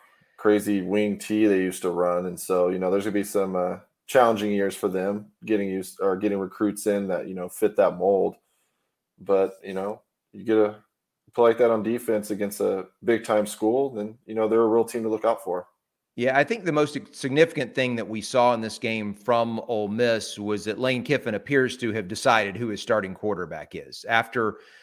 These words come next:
Speaker 2: rotating for the first two games, Jackson Dart, uh, started and, and played in this game until it was out of reach. So it, it appears that he is the Ole Miss quarterback moving forward. What are your thoughts on that choice by Kiffin?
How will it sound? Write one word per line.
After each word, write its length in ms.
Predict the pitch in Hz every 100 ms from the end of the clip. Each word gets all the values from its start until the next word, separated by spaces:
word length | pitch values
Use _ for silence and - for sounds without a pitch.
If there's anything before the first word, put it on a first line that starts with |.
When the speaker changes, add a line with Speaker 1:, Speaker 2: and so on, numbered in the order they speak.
| - _
Speaker 2:
rotating 800 | - 123 170 175 156 139 123 120
for 80 | 120
the 80 | 117
first 320 | 131 127 -
two 160 | 131 113
games, 600 | 113 110 107 101 95 -
Jackson 540 | - 123 127 - 123
Dart, 460 | 104 117 117 110 - -
uh, 180 | 110 101
started 680 | - - 127 123 117 113 117
and, 200 | 113 104
and 180 | 107 110
played 300 | 113 131 127
in 80 | 117
this 200 | 113 104
game 400 | - 113 113 107
until 520 | 98 98 - - 117
it 80 | 107
was 140 | 107
out 200 | 107 101
of 120 | 92 87
reach. 300 | 98 87 -
So 120 | 110
it, 80 | 104 _ _ -
it 100 | 135
appears 640 | 135 - 185 185 165 113
that 180 | 120 120 -
he 320 | _ 160 156
is 160 | 139 117
the 160 | 110 113
Ole 200 | 120 117
Miss 220 | 110 104
quarterback 640 | - 117 107 98 101 101
moving 360 | 104 110 98 95
forward. 420 | - 110 107 101
What 160 | 110 131
are 40 |
your 140 | 123
thoughts 360 | 117 113 104 -
on 80 | 98
that 180 | 95 -
choice 320 | - 92 87 _ _
by 120 | 80
Kiffin? 320 | 82 95 -